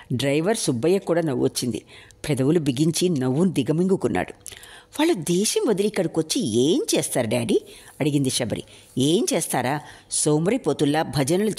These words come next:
చేస్తూ వీధిలో వెంట తిరుగుతారు," అన్నది రుక్మిణి. "మరి వాళ్లకు డబ్బు? ఇంటి నుంచి తెప్పించుకుంటారు కొందరు, కొందరి ఖర్చు మఠం భరిస్తుంది," అన్నాడు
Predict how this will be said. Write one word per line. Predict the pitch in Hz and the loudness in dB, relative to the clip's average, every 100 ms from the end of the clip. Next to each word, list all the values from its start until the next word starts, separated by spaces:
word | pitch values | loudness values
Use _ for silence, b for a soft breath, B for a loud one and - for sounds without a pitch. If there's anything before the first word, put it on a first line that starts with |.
| 131 | -2
చేస్తూ | - 175 208 | -2 0 0
వీధిలో | 139 147 185 | 2 0 0
వెంట | 147 127 | 0 0
తిరుగుతారు," | - 120 147 127 - B B B B | -2 -2 0 -2 -6 B B B B
అన్నది | 127 135 120 | -6 -4 -4
రుక్మిణి. | 127 139 127 - B B B B - | -4 -4 -4 -8 B B B B -4
"మరి | 392 | 0
వాళ్లకు | 370 214 233 | 0 0 0
డబ్బు? | 202 135 120 165 440 - - - B B B B - | 0 0 -2 0 -2 -2 -12 -20 B B B B -2
ఇంటి | 139 165 | 0 0
నుంచి | 285 466 | -2 -2
తెప్పించుకుంటారు | 349 - 269 339 262 320 311 | -4 -2 -4 -2 0 0 0
కొందరు, | 262 247 247 247 - - - b b b _ | -2 0 0 -4 -8 -20 -20 b b b _
కొందరి | 131 117 147 214 | -4 0 0 0
ఖర్చు | 262 - - - 269 285 b b b b b b _ | -2 -2 -4 -2 -4 -6 b b b b b b _
మఠం | 127 123 - 262 | -2 -2 -2 -2
భరిస్తుంది," | 370 - - 233 160 - - - - - | -2 -2 -2 0 -2 -4 -12 -20 -16 -6
అన్నాడు | 147 135 135 | -2 -2 -4